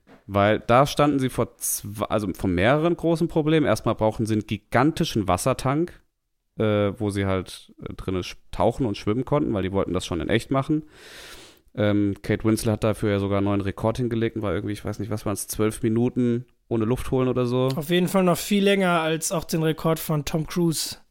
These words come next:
Speaker 2: krass
Speaker 1: Genau.
Speaker 2: ge-, geschlagen.
Speaker 1: Genau, war da sehr lange drunter. Unter Wasser. So, und um diese Punkte da aber,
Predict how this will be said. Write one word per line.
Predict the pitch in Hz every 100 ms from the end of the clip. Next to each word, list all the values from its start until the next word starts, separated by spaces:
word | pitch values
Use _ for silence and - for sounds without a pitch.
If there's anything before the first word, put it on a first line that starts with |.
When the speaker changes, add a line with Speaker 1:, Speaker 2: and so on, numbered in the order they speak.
| -
Speaker 2:
krass | 160 143
Speaker 1:
Genau. | 104 98 95
Speaker 2:
ge-, | 98 -
geschlagen. | - - 151 147 147 - _ - -
Speaker 1:
Genau, | - 98 95 101
war | 98
da | 98
sehr | 101
lange | 98 101 104
drunter. | 107 117 127 131 120 _ _ _ _ _ _ _ _ -
Unter | 110
Wasser. | 107 117 131 131 - - - -
So, | - 120
und | 98 120
um | 113 113
diese | 135 143
Punkte | 139 175 190
da | 139
aber, | 113 107 107 -